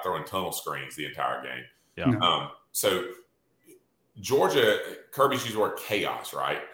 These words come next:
Speaker 1: Like, what do you do to help your secondary guys? 'Cause you cannot allow Spencer Rattler to scramble, get outside the pocket, run towards the hash,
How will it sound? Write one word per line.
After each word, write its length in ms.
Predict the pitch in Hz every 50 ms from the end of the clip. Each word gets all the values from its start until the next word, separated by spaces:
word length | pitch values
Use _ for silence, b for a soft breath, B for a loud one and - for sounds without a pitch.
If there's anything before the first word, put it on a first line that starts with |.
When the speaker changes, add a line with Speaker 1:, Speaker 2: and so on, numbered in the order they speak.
| b b b b -
Speaker 1:
Like, 240 | 95 95 95 -
what 160 | 120 139 156 170
do 100 | 160 147
you 120 | 131 127
do 160 | 113 117 113 98
to 60 | 92 101
help 140 | 104 87
your 100 | - 82
secondary 480 | - - 101 90 87 87 82 78 76 76
guys? 260 | 78 71 65 58 -
'Cause 260 | - 101 - - -
you 160 | 101 131 151 151
cannot 400 | - - 147 147 143 143 139 127
allow 260 | 113 110 107 107 107
Spencer 360 | - - - 107 92 - 92
Rattler 320 | 90 90 95 98 98 92
to 80 | 80 -
scramble, 720 | - - - - 95 90 95 110 117 127 143 151 - B B B B B _ -
get 140 | 104 110 113
outside 280 | 113 113 - 110 107
the 60 | 101 -
pocket, 420 | - 107 104 107 - 117 110 - - 85
run 360 | 85 90 98 104 110 110 110
towards 260 | - - 110 110 107 -
the 60 | 107
hash, 360 | 110 104 104 104 104 110 -